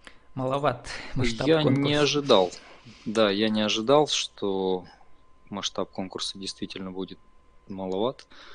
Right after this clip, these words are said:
Speaker 2: Я думал, выйдут
Speaker 1: Но там
Speaker 2: какие-нибудь
Speaker 1: участвуют реально ведь всё-таки более-менее такие начинающие.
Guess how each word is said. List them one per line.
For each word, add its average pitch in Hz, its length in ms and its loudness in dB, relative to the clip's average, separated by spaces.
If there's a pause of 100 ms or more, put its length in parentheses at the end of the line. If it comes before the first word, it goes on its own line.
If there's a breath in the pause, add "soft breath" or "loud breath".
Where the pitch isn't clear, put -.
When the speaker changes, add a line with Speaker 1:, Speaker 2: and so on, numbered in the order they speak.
(300 loud breath)
Speaker 2:
Я 98 100 -6
думал, 92 380 -10
выйдут 95 680 -10 (220)
Speaker 1:
Но - 80 -6
там 185 200 0
Speaker 2:
какие-нибудь - 0 -
Speaker 1:
участвуют 170 600 -4
реально 160 420 -4
ведь 135 120 -14
всё-таки 135 420 -8
более-менее 139 500 -4
такие 127 300 -10
начинающие. 131 800 -8